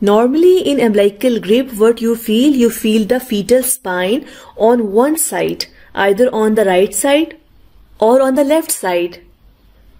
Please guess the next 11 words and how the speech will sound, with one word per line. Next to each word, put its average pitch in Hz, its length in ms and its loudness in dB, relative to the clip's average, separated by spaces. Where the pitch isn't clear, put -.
But 254 200 2
during 269 280 0
the 349 140 2
shoulder 247 460 2
presentation, 196 920 0
either 214 360 0
the 294 100 0
fetus 285 420 0
has 285 200 0
oblique 208 480 -2
lie 294 260 0